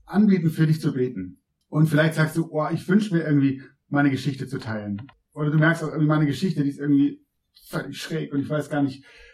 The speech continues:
wie das gehen kann. Wir wollen mit dir gemeinsam beten. Und zwar sieht es heute so aus, dass ich werde hier vorne stehen und die Angie wird da vorne stehen. Und hier hinten an der Treppe steht Nathalie.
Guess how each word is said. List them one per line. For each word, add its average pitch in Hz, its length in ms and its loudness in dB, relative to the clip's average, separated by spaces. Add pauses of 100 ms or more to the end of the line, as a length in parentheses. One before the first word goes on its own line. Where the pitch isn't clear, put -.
(280)
wie 139 80 0
das 139 160 0
gehen 139 220 0
kann. 127 300 -6 (1000)
Wir 185 120 4
wollen 165 160 6
mit 180 120 2
dir 147 300 2
gemeinsam 139 400 0
beten. 190 500 0
Und 139 160 -4
zwar 131 180 -4
sieht 123 120 -10
es 123 120 -10
heute 113 140 -8
so 170 200 -4
aus, 151 180 -6
dass - 140 -18
ich 147 120 -8
werde 123 140 -6
hier 127 100 -10
vorne 160 320 2
stehen 151 540 0
und 120 260 -8
die 127 140 -10
Angie 123 320 -6
wird 101 200 -14
da 110 280 -8
vorne 156 260 4
stehen. 170 640 -2
Und 135 180 -6
hier 131 120 -6
hinten 160 280 -4
an 127 120 -4
der 113 100 -6
Treppe 151 420 -6
steht 117 240 -8
Nathalie. 135 560 -4